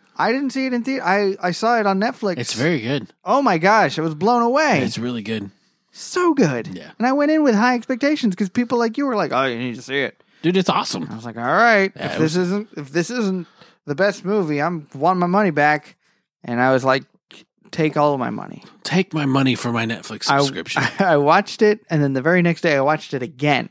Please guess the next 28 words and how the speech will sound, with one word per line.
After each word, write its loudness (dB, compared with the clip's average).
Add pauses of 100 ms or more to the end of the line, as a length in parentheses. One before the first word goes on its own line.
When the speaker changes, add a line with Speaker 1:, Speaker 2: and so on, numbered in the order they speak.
(100)
Speaker 2:
Yeah. -10
Speaker 1:
It -20
was -14
so -10
good. -20
Speaker 2:
It's -12
very -8
good. -16
I 4
wanna 4
see 0
Far -6
From -12
Home -4
again. -12
It -10
was -12
really -18
good. -14 (520)
Speaker 1:
Was 0
it -2 (200)
the 0
best -2
superhero 0
movie 2
of -6
the 4
year? 0